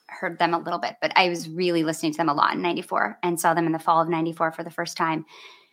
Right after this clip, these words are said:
And so I don't remember what tape it was. I'm not good at remembering which tapes people gave me, but I remember hearing it on tape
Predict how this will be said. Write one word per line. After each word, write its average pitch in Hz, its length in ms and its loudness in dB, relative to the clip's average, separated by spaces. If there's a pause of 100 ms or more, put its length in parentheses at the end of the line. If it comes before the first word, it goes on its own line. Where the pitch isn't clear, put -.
(680)
And 226 100 4
so 226 120 6
I 214 40 10
don't 311 200 4
remember 208 340 6
what 175 220 2
tape 170 240 -2
it - 100 -2
was. 165 240 2
I'm 180 80 2
not 180 240 4
good 175 100 2
at 156 60 0
remembering 156 540 2
which - 240 -6
tapes - 320 -10
people 175 260 -10
gave 175 180 2
me, 165 240 0
but 185 200 6 (960)
I 185 180 8
remember 175 340 4
hearing 165 260 0
it 160 80 2
on 156 140 2
tape 151 320 -4